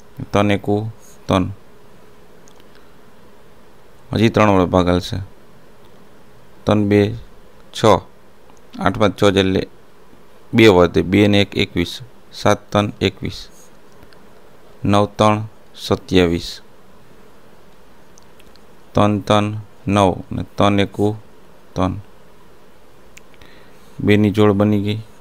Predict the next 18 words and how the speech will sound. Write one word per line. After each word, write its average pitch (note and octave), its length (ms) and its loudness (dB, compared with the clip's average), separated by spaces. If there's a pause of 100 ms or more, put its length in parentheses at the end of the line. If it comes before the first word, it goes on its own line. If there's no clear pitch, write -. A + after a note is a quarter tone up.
(220)
ત્રણની G2+ 360 0
જોડ F2 240 2
બની F2 260 -4
ગઈ. G#2 140 -12 (1800)
ઘનમૂળમાં G2 640 0 (1600)
બેનો G2+ 320 2 (100)
ઘન G#2+ 180 2 (1000)
ગુણ્યા F#2+ 480 2
ત્રણનો G#2+ 360 2 (120)
ઘન G#2+ 160 0 (680)
ગુણ્યા G2+ 460 0
ત્રણનો G#2 320 0 (120)
ઘન, F#2 140 -6 (1080)
બે G2 120 4 (400)
ગુણ્યા G2 420 0 (120)
ત્રણ G#2+ 520 0
ગુણ્યા F#2 400 0 (100)
ત્રણ, F#2+ 200 0